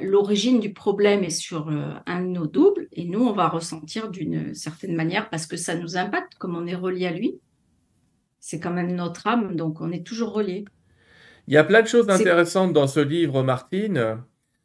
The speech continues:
Speaker 2: euh, mais j'ai trouvé très intéressant le fait que tu contactes, euh, les esprits des cristaux et les esprits des plantes.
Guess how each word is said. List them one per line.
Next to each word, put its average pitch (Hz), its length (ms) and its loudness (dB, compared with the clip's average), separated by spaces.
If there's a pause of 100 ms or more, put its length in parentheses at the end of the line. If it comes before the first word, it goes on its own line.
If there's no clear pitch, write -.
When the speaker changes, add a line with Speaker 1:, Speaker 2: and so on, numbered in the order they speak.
(120)
Speaker 2:
euh, 123 180 2
mais 131 140 2
j'ai 147 140 2
trouvé 156 300 2
très 185 260 0
intéressant 170 560 0
le 156 140 2
fait 196 200 0
que 165 80 0
tu 143 240 -4
contactes, 180 640 0
euh, 127 220 2 (320)
les 123 480 0
esprits 196 580 -2
des 143 160 2
cristaux 156 600 -2
et 131 40 2
les 120 280 0
esprits 185 400 0
des 156 160 2
plantes. 151 580 0